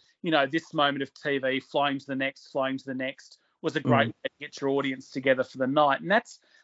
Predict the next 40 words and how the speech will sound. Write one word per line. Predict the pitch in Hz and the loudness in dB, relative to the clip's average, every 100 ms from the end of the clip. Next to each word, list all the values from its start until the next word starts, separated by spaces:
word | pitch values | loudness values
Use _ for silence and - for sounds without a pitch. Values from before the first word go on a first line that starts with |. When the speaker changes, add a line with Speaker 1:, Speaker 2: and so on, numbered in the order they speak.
| - | -10
Speaker 1:
a | - | -8
concept | - 220 247 254 208 - - - | 0 2 2 4 4 4 -4 -8
we | 165 | -2
don't | 156 165 156 | 4 4 4
have | - 170 | 4 2
as | 185 139 | 2 -2
much | 135 - - | -6 -6 -12
because | 151 143 | -6 2
everyone's | 160 156 151 139 | 2 2 -2 0
sort | 151 | -4
of | 131 | -4
become | 135 160 156 | -6 -4 -2
their | 139 | 2
own | 143 202 220 - _ _ | 4 4 2 -6 _ _
program | - 160 147 143 135 | 6 6 8 2 0
director | 135 139 131 139 | -2 -4 -4 -6
now, | 135 131 131 | -4 0 0
and | 135 | -2
that | 135 | -4
they | 143 | -4
can | 135 139 | -4 -4
go | 139 139 139 | 0 2 2
from | 135 143 135 | 0 -2 0
watching | 135 143 - 135 127 - _ | -2 -2 -4 -8 -8 -12 _
something | - 147 131 | 4 4 4
on | 127 | 2
Netflix | 139 185 - 165 - | 4 4 6 4 4
to | 147 | -4
something | 139 135 123 | -4 -2 0
on | 127 | 2
A | 131 | 4
B | 127 | 0
C | - 185 175 | 4 6 6
to | 156 | 4
something | - 135 139 127 | -4 -6 -6 -6
on | 123 120 | -6 -8
free | - 143 | -4 -2
to | 131 139 | 0 2
air | 156 151 | 2 2
to, | 139 | 0